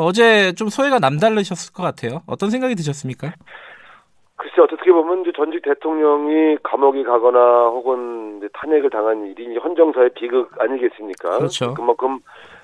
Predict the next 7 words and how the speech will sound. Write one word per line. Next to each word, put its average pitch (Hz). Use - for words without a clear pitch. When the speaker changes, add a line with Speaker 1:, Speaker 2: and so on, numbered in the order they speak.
Speaker 2:
민주주의가 117
후퇴했고 120
권력이 120
오남용됐다는 117
것을 107
이제 90
재판정에서 107